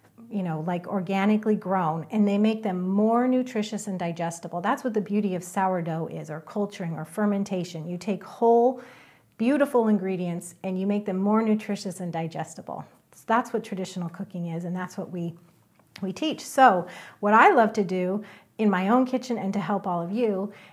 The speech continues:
is to help you be more efficient and save time, because cooking takes time. If you're used to cooking from scratch, it's not a big leap to switch to traditional cooking. If you're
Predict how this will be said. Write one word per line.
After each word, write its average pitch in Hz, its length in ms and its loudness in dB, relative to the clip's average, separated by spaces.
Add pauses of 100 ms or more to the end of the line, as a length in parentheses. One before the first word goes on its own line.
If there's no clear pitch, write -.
(140)
is 214 220 2
to 226 180 -4
help 226 400 -2
you 208 340 2 (540)
be 240 100 2
more 262 200 6
efficient 269 540 -4
and 214 140 4
save 240 240 0
time, 226 320 0
because 196 500 -2 (1400)
cooking 277 340 4
takes 262 260 2
time. 202 300 2
If 175 100 -4
you're 208 80 0
used 247 260 0
to 269 60 0
cooking 240 360 0
from 220 160 0
scratch, 202 440 2
it's 185 140 -6
not 214 180 4
a 220 60 4
big 208 180 4
leap 214 440 2
to - 100 -6
switch 208 380 -4
to 220 160 -4
traditional 208 440 -2
cooking. 247 440 -6 (880)
If 220 220 0
you're 202 280 2